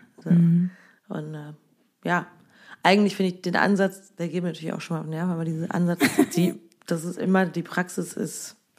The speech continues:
Speaker 1: und wenn man dahin zurückkehrt, ist das,
Speaker 2: Mhm.
Speaker 1: dass man immer weiter lernt und auch vielleicht mal Schritte zurück macht, das finde ich
Speaker 2: Mhm.
Speaker 1: eigentlich das Schöne.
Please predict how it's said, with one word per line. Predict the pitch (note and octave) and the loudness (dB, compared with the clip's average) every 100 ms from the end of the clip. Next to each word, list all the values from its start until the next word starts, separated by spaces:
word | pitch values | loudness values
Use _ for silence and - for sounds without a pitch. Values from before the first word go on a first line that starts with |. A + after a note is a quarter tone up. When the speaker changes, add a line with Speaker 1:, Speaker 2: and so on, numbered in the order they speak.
| _ - - _ _ | _ -20 -20 _ _
Speaker 1:
und | E3 E3+ E3 | -8 -4 0
wenn | F3 | 4
man | E3+ | 4
dahin | F3 E3 E3+ | 6 4 2
zurückkehrt, | - F3 F#3 - D#3 D#3+ | 0 -4 -6 -8 -8 -10
ist | - F3 | -12 -10
das, | D#3+ - | -8 4
Speaker 2:
Mhm. | G3+ F#3+ F3+ F#3 F#3+ - - - - | 6 8 8 4 2 -6 -16 -14 -10
Speaker 1:
dass | E3+ | -8
man | F3 F3 | -6 -2
immer | F3 E3+ | -2 -2
weiter | F3 F3 | -4 -4
lernt | E3+ F3 F3+ | -2 0 0
und | F#3+ | 2
auch | - - | 2 0
vielleicht | F3+ F3+ E3+ | 0 0 0
mal | E3 | -4
Schritte | - F3+ E3 | -4 -6 -8
zurück | - F3 F3+ | -6 -6 -4
macht, | E3+ D#3+ | -6 4
das | G3 | 6
finde | F#3 | 8
ich | E3+ | 6
Speaker 2:
Mhm. | E3+ | 4
Speaker 1:
eigentlich | F3 E3 | 0 -4
das | - | -8
Schöne. | F#3+ E3 E3 | -8 -6 -8